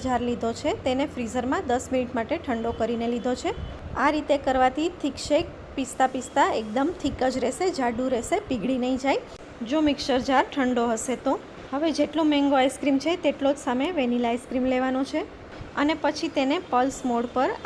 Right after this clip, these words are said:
આ રીતે મિક્સર બંધ કરીને આ રીતે પીસવાથી થીક શેક એકદમ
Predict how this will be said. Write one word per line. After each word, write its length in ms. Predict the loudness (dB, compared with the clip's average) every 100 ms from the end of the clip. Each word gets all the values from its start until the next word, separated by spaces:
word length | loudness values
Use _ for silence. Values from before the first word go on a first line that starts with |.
| 0
આ 60 | 0
રીતે 200 | 0 0 2
મિક્સર 340 | 0 -2 -2 4
બંધ 960 | 6 8 10 8 8 8 8 8 2 0
કરીને 320 | 0 2 0 2 6 8 8 8 8 8 8 8 8 6 4 -2 2
આ 60 | 2
રીતે 180 | 2 0 0
પીસવાથી 480 | -2 0 0 2 -2 0
થીક 140 | -4 -2
શેક 200 | -2 0 -2
એકદમ 300 | 0 0